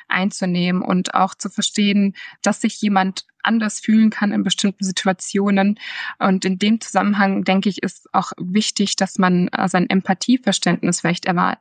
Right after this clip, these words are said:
erweitert. Empathie für die Situation anderer Menschen. Und ich denke, dass dieses Empathiegefühl auch im juristischen Bereich sehr wichtig sein kann. Also sowohl im Beruf des Richters, vielleicht bei der Entscheidungsfindung,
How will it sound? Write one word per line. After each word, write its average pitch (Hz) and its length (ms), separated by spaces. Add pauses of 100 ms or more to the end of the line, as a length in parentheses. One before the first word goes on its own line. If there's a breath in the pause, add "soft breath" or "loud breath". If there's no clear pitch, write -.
erweitert. 180 560 (140)
Empathie 214 400
für - 120
die 196 100
Situation 190 580
anderer 233 380
Menschen. 208 560 (160)
Und 190 340
ich - 160
denke, 220 600 (140)
dass 196 220
dieses 190 560
Empathiegefühl 226 1300 (120)
auch 196 200
im 196 140
juristischen 220 500
Bereich 180 340
sehr 175 160
wichtig 220 300
sein 185 240
kann. 175 340
Also 175 560
sowohl 214 600
im 185 120
Beruf 208 280
des - 240
Richters, 220 400
vielleicht 190 240
bei 185 100
der - 100
Entscheidungsfindung, 196 1040